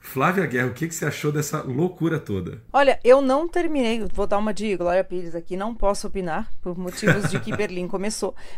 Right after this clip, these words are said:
Speaker 2: mas eu assisti os dois primeiros episódios. Eu sei que depois do terceiro e do quarto dá uma boa reviravolta na trama, né?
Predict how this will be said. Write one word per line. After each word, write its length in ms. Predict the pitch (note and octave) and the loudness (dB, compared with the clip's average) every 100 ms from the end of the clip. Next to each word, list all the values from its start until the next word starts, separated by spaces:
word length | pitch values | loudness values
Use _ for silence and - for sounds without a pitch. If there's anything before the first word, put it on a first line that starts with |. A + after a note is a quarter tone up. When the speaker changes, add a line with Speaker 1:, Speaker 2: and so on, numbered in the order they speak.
| - | 4
Speaker 2:
mas 240 | C#4 A#3+ | 4 8
eu 100 | C#4+ | 8
assisti 720 | D4 - D#4+ - B3 C4 C#4 | 8 6 0 -2 -2 -2 -2
os 160 | C4 A3+ | -4 -4
dois 220 | G3+ B3 | -2 -2
primeiros 460 | C4 B3 A#3+ A#3 A#3 | -2 -2 -2 -2 -2
episódios. 760 | G#3 G#3+ G#3 E3 - D3 - - - - - | -2 0 2 2 0 -6 -10 -12 -12 -8 -2
Eu 140 | G3+ | 0
sei 220 | G3 G#3+ | 0 0
que 100 | B3 | 2
depois 380 | A#3 A#3 G#3 G#3 | 0 2 0 0
do 80 | G#3 | -2
terceiro 560 | G#3+ G3 - F#3 A3 | -2 0 2 2 0
e 40 | G3+ | -2
do 80 | F#3+ | -2
quarto 460 | F#3+ E3 F#3 - | 4 4 4 2
dá 100 | F#3 | 2
uma 160 | F#3+ G#3 | 2 2
boa 220 | F#3 F#3 | 2 2
reviravolta 680 | G3 F#3+ G3+ G#3 F3 F3 F#3 | 2 4 4 4 2 0 -2
na 100 | F#3+ | -6
trama, 400 | - D#3+ C#3+ C#3+ | -8 -8 -10 -12
né? 140 | D#3+ | -12